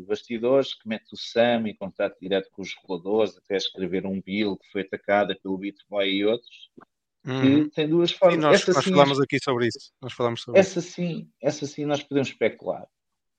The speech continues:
Speaker 1: Porque podemos especular das duas formas. Ou era já um exit strategy, ou parte do plano de exit strategy do SAM e do C Z e toda essa javardice de gente à volta daquilo,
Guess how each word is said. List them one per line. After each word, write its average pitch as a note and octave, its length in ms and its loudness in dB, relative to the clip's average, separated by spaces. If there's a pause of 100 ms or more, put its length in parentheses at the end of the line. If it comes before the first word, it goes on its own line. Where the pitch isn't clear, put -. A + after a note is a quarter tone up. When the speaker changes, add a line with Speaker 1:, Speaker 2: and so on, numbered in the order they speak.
(120)
Speaker 1:
Porque A2 160 -14
podemos C#3 180 0
especular C#3 340 4
das C3 120 4
duas A#2 180 0
formas. F#2 600 -4
Ou B2+ 160 4
era C3 220 8
já A2 420 0 (120)
um G#2+ 160 -2
exit A2+ 360 0
strategy, G2 720 0 (360)
ou F#2+ 80 -4
parte A2 400 0
do G2 80 -18
plano G#2 280 0
de G2 80 -2
exit G2 180 -8
strategy F2 640 -8
do F#2 140 -20
SAM C#3 460 -4 (260)
e F#2+ 100 -14
do F2 320 -14
C - 240 -4
Z G#2 300 -2
e F2+ 60 -6
toda G2+ 240 -4
essa F2 400 -6 (300)
javardice G#2 720 -4
de F#2+ 80 -12
gente G2 320 -2
à F#2+ 40 0
volta F#2+ 300 -4
daquilo, C#3+ 500 -4